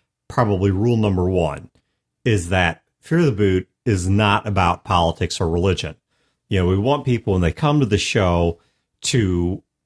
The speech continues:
enjoy it or not based on the content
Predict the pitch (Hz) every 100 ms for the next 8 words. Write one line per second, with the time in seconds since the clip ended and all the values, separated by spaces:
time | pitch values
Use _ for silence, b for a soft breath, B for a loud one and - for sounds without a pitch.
0 | _ 175 151 113 98 143 156 151 147 143
1 | 110 98 104 104 95 - 104 87 113 123
2 | 117 - 110 92 - 98 90 - 92